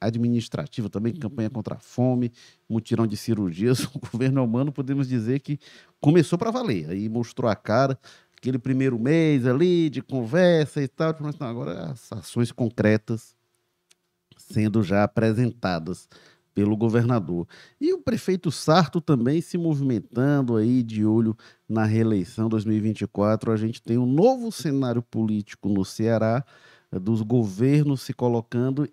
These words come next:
e da oposição buscando que espaço vai ocupar e buscando se diferenciar entre si, assuntos que nós debateremos aqui no Jogo Político duzentos e vinte e três,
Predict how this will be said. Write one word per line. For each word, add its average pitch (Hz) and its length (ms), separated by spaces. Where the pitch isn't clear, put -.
e 127 380
da 104 220
oposição 151 800
buscando 185 600
que - 120
espaço 151 400
vai 156 100
ocupar 147 300
e 175 40
buscando 185 420
se - 160
diferenciar 120 1000
entre 90 300
si, 90 280
assuntos 90 500
que - 120
nós 90 300
debateremos 135 680
aqui 123 320
no 120 160
Jogo 117 300
Político 117 440
duzentos 110 360
e 110 40
vinte 113 160
e - 40
três, 123 360